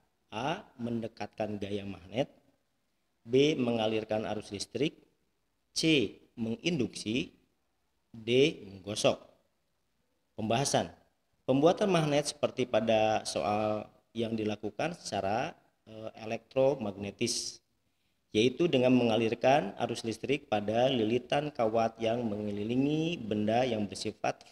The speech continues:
ferromagnetis. Penambahan kuat arus ataupun jumlah lilitan kawat mempengaruhi kekuatan magnet tersebut. Jadi jawabannya adalah B. Nomor dua puluh sembilan.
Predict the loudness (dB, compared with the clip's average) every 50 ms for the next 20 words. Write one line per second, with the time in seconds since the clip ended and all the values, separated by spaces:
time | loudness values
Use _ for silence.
0 | -6 -2 -2 -2 -2 -2 -2 -2 -4 -4 -6 -10 -14 -16 -16 -8 _ -4 -4 -2
1 | -4 -6 -8 -12 -18 _ _ _ _ _ _ _ _ _ _ _ _ _ _ _
2 | _ _ _ _ _ _ _ _ _ _ _ _ 2 4 4 6 8 8 8 8
3 | 8 8 6 6 6 6 4 2 0 -2 -6 -8 0 4 6 6 6 4 2 0
4 | 0 2 2 2 2 0 0 -2 -4 -8 -8 -4 -4 -4 -4 -2 -2 -2 -2 0
5 | 0 -2 0 0 0 0 0 -2 -2 -2 -2 -4 -2 0 0 0 0 -2 -4 -8
6 | -14 -18 _ _ _ -20 -20 _ -6 -2 0 0 2 2 0 0 -2 -6 -8 -8
7 | -8 -8 -6 -6 -6 -6 -6 -4 -4 -4 -4 -4 -4 -4 -4 -4 -4 -4 -6 -6
8 | -4 -4 -4 -4 -2 -2 -2 -2 -2 -2 -4 -6 -8 -8 -8 -6 -6 -8 -8 -10
9 | -12 -12 -12 -12 -10 -8 -8 -8 -8 -10 _ -8 -6 -2 -2 0 2 4 4 4
10 | 4 2 0 0 0 0 0 0 -2 -4 -4 -4 -4 -2 -2 -2 -2 -4 -8 _
11 | _ _ _ _ _ -20 -4 2 4 4 4 4 0 -6 _ _ _ _ _ _
12 | _ _ _ _ _ _ _ _ _ _ _ _ _ _ _ _ _ _ _ _
13 | _ _ _ _ _ _ _ _ _ _ _ _ -4 -2 2 4 4 4 4 4
14 | 2 2 2 0 -6 -8 -8 -8 -4 0 0 0 0 0 -4